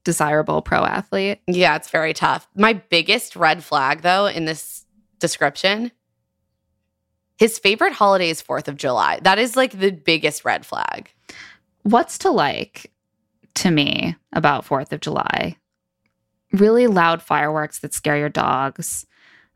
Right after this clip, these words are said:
Speaker 1: Um, it's too hot to really enjoy even being outside at the barbecue that you have to go to every year, even though you'd rather be in the air conditioning.
Speaker 2: I
Speaker 1: It's
Speaker 2: just
Speaker 1: just
Speaker 2: feel like if it's your favorite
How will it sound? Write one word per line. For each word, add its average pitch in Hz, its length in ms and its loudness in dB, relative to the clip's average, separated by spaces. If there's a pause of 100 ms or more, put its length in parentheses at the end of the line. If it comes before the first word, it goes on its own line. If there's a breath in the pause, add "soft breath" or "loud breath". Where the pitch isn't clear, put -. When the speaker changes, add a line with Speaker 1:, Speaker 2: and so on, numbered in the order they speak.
Speaker 1:
Um, 147 560 0 (500)
it's - 220 -4
too 220 300 2
hot 156 580 0
to - 120 -8
really 156 220 0
enjoy 147 840 -2
even 147 280 -6
being 143 500 -2
outside 151 720 0
at - 100 -6
the - 80 -8
barbecue 143 920 -4 (200)
that - 120 -2
you 151 80 -2
have 147 200 -2
to - 100 -4
go 139 220 -2
to 139 580 -4 (400 soft breath)
every 147 240 -2
year, 135 640 -2
even - 220 -4
though 143 80 -2
you'd 143 200 -2
rather 135 260 -4
be 147 140 -4
in 151 100 -6
the 143 100 -6
air 135 140 -2
conditioning. 139 880 -4 (360 soft breath)
Speaker 2:
I 233 200 2
Speaker 1:
It's - 80 0
Speaker 2:
just 269 200 4
Speaker 1:
just 311 160 -2
Speaker 2:
feel 330 200 2
like 339 180 0
if 254 140 0
it's 247 240 -4
your 202 80 0
favorite 180 880 -2